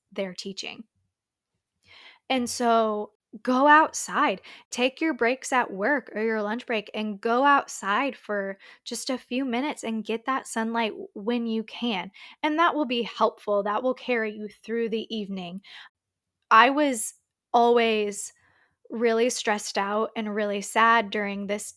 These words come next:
not sad, but, like, I, I mean, I guess kinda sad sometimes during this time of year when I was working there, because I felt like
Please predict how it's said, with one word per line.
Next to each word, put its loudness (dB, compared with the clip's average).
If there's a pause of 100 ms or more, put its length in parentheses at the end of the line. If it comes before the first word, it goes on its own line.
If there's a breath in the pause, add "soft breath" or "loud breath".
(120)
not 6
sad, 0
but, 4
like, 4 (300)
I, 6
I 8
mean, 0
I 2
guess -2
kinda -8
sad -4
sometimes -12 (920 soft breath)
during -2
this -2
time -4
of -6
year 0
when -4
I -4
was -8
working -6
there, -6
because -2 (460 soft breath)
I 4
felt 2
like -2